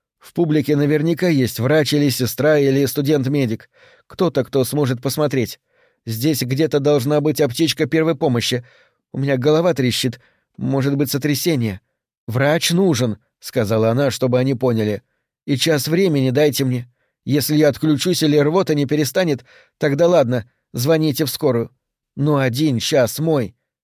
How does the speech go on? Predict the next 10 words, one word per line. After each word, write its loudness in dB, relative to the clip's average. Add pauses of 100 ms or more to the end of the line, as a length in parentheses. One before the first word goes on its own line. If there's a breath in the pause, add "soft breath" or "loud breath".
(200)
И 0
мне, 0 (240)
блин, 0
новая 2
блузка 0
нужна». -2 (760)
«Ты -10
с -8
ума 0
сошла», — -12